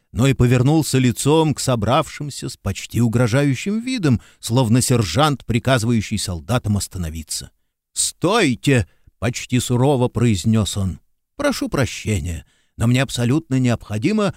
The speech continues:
первым встретиться с мистером Харкером. Я должен сказать ему нечто известное мне и больше никому. Нечто важное для него.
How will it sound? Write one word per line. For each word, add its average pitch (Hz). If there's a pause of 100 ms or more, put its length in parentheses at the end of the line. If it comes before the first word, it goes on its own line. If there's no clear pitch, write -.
(220)
первым 143
встретиться 123
с -
мистером 123
Харкером. 107 (480)
Я 302
должен 240
сказать 170
ему 160
нечто 165
известное 127
мне 98
и 131
больше 131
никому. 220 (380)
Нечто 131
важное 127
для 151
него. 131